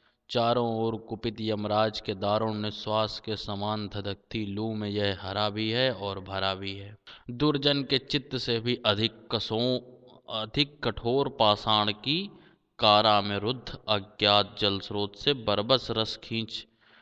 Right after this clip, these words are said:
कर सरस बना हुआ है और मूर्ख के मस्तिष्क से भी अधिक शून्य गिरिकांतर में भी ऐसा मस्त बना है कि ईर्ष्या होती है।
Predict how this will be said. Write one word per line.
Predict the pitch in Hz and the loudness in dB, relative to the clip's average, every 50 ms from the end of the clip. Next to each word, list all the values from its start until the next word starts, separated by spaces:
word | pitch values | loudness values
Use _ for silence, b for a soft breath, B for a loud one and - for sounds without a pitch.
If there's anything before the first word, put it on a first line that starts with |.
| b b _ | b b _
कर | - 123 131 | -2 -2 -2
सरस | 120 - - - 110 120 127 117 | -2 -6 -2 2 4 4 4 2
बना | 110 98 104 101 101 98 | 0 -2 -2 -2 0 -2
हुआ | 98 95 98 98 101 101 104 | -2 -2 -2 0 2 2 2
है | 104 113 123 135 139 | 2 2 0 0 -2
और | - - 104 107 107 | -2 -2 -4 -4 -2
मूर्ख | 98 101 101 107 117 127 127 - 120 | -4 -4 -4 -4 -4 -4 -6 -8 -12
के | - - 117 117 | -8 -4 -4 -2
मस्तिष्क | 113 110 104 101 98 - - - 135 - - - - 127 | -2 -2 -4 -4 -6 -8 -6 -6 -6 -6 -6 -8 -10 -10
से | - - - 107 98 | -10 -6 -4 -4 -6
भी | 98 - 127 131 - - - | -4 -4 -6 -6 -4 -2 -4
अधिक | 98 95 - 127 127 - - | -4 -2 -2 -4 -6 -6 -10
शून्य | - - 113 104 107 110 113 113 113 110 | -12 -8 -6 -6 -4 -2 0 0 0 -2
गिरिकांतर | 107 110 117 117 120 113 - 107 104 101 101 101 98 - - 107 104 101 | -2 -2 -2 -2 -2 -4 -2 -2 -2 -2 -2 -4 -8 -4 -2 -2 -2 -2
में | 98 98 98 98 95 | -4 -4 -6 -6 -6
भी | 101 113 139 147 147 B B B B B B B B B - | -4 -4 -4 -4 -4 B B B B B B B B B -2
ऐसा | 98 101 101 - - 120 104 95 | -2 0 0 0 2 2 2 2
मस्त | 98 98 110 110 - - - | 2 -2 -2 -4 -4 -8 -10
बना | 101 98 95 92 95 95 98 | -4 -2 -2 0 2 0 0
है | 95 101 120 135 139 | 0 0 0 0 0
कि | 135 - 147 - - - | -2 -4 -6 -6 -4 -4
ईर्ष्या | 107 104 104 98 - - - 120 113 | -2 -2 -2 -4 -6 -4 0 0 0
होती | 104 95 95 98 92 - - 110 110 107 | 0 0 -2 -6 -10 -8 -4 -4 -4 -4
है। | 107 110 113 117 | -4 -8 -12 -14